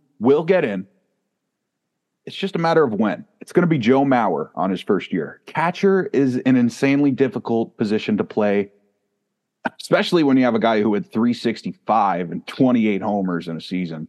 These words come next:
That'll never go unnoticed. You know, two thousand hits from a catcher is usually a lock. And in, here, before we get into why he might not get in on his first year, um, i-, if Joe Mauer's not a Hall of Famer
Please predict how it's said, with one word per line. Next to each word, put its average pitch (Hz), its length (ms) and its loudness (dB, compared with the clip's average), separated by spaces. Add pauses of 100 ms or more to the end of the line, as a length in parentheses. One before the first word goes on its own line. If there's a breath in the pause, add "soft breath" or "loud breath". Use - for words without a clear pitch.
(160)
That'll 135 200 2
never 117 320 2
go 104 240 2
unnoticed. 92 600 -4 (300)
You 98 100 -4
know, 92 100 -2
two - 220 -2
thousand 135 400 0
hits 120 200 -2
from 110 200 0
a 101 40 -4
catcher 117 580 -2 (220)
is 107 220 -2 (340)
usually 170 540 2
a 208 60 0
lock. - 420 -2 (1080)
And 156 140 2
in, 151 240 -2
here, 185 260 4
before 196 360 2
we 208 100 0
get 143 180 2
into 120 540 2
why 104 540 0 (240)
he 110 240 -4
might 95 200 0
not 95 240 -2
get 113 140 2
in 117 80 2
on 117 120 0
his 120 100 -2
first 127 300 -2
year, 127 360 0 (260)
um, 101 400 0
i-, 98 140 -4
if 123 100 -4
Joe 180 180 2
Mauer's 156 460 0
not 156 140 0
a - 20 0
Hall 156 160 0
of 151 80 -4
Famer 156 400 -4